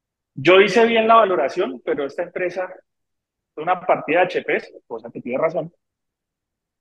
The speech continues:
Yo no me equivoqué, y antes agradezcan que salimos positivos, cosa que, pues, habrá que creerle.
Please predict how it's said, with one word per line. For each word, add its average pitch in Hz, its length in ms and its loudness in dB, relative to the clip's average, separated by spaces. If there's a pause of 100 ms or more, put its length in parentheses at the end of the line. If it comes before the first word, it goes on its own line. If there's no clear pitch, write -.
(180)
Yo 131 200 2
no 196 100 4
me 214 80 4
equivoqué, 180 720 2 (280)
y 170 140 2
antes 185 300 0
agradezcan 151 800 -2
que 127 300 -4 (520)
salimos 147 480 -2
positivos, 196 720 -2
cosa 139 340 -6
que, 127 120 -8
pues, - 320 -12 (340)
habrá 123 260 2
que 139 140 -4
creerle. 175 440 0